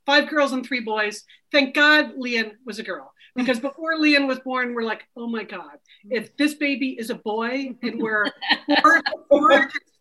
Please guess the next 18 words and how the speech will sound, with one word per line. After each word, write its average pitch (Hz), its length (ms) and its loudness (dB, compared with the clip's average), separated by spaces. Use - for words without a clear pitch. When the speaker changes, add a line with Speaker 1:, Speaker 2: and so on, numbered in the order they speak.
Speaker 1:
four, 285 240 2
we 277 140 2
have 247 200 2
no 247 260 0
chance." - 680 -8
Speaker 2:
Yeah. 302 560 2
Speaker 1:
The 262 80 -4
mathematical 247 840 2
advantage. 202 560 -4
So - 280 -2
we 226 160 -6
were 240 120 -10
so 254 180 -6
happy 220 300 -6
when 190 160 -10
Leon 190 200 -6
was 180 140 -12
born. 156 380 -14